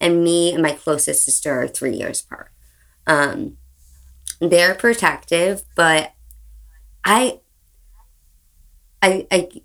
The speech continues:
I guess what you're trying to get at is I never let, like, I wouldn't let people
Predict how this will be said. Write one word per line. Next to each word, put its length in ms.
I 120
guess 220
what 100
you're 100
trying 260
to 80
get 320
at 280
is 340
I 260
never 720
let, 420
like, 180
I 80
wouldn't 480
let 260
people 800